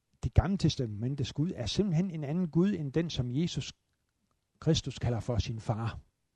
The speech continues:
Så skiller man, så skiller man altså det Nye Testamentets gudsforståelse fra det Gamle Testamentets gudsforståelse og siger, at, at Gud i det Gamle Testamente, det var en, og ham, som Jesus egentlig omtaler og, og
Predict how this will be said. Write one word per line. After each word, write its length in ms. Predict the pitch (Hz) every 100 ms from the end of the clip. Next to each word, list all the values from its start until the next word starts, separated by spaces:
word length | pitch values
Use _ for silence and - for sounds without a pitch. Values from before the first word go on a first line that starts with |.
| _ _ -
Så 120 | 160
skiller 320 | - 151 151
man, 160 | 120 107 _ -
så 80 | -
skiller 300 | - 165 156
man 120 | 107
altså 280 | 95 110 120 _ _ _ -
det 80 | 127
Nye 300 | 123 170 190
Testamentets 600 | - - 143 131 151 135
gudsforståelse 680 | 156 156 - 113 143 127 117
fra 160 | -
det 120 | 101 -
Gamle 280 | 127 170
Testamentets 640 | 165 135 - 110 120 123 -
gudsforståelse 560 | 131 - 123 120 113
og 80 | 110
siger, 220 | 95 147 107 - - - -
at, 200 | 139 - - -
at 240 | 151 135 - _ _ -
Gud 180 | 170 202
i 180 | 185
det 100 | 123
Gamle 200 | 143 208
Testamente, 340 | 190 165 151 139
det 100 | 190
var 60 |
en, 280 | 175 196 135 80
og 160 | -
ham, 180 | - 180
som 200 | 185 147
Jesus 280 | 143 180 135
egentlig 380 | - 175 151 113
omtaler 600 | 147 - 117 101 82 - _
og, 100 | 127 - _ -
og 180 | 120